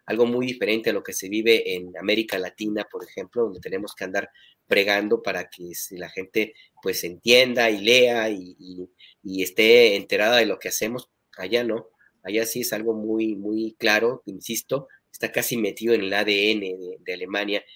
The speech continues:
y me parece muy saludable. Nada más por este pequeño detalle que les cuento en estos minutos, me parece que es importante que, que miremos fuera de, de nuestro país,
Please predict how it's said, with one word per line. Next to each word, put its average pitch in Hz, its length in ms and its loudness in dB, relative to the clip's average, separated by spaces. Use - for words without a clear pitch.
y 110 80 2
me 110 100 8
parece 131 340 2
muy 135 160 0
saludable. 104 640 0
Nada 190 160 0
más 180 160 -2
por 147 180 2
este - 200 -2
pequeño 117 420 0
detalle 107 420 -2
que - 120 -20
les - 120 -14
cuento 101 320 -4
en 95 80 -6
estos 98 220 -14
minutos, 101 480 -8
me 98 100 -10
parece 113 320 -2
que - 80 -6
es - 120 -6
importante 107 600 -4
que, 92 380 -4
que 92 180 -8
miremos 110 640 0
fuera 113 420 4
de, 90 400 -8
de 87 160 -8
nuestro 90 300 -8
país, 104 400 -4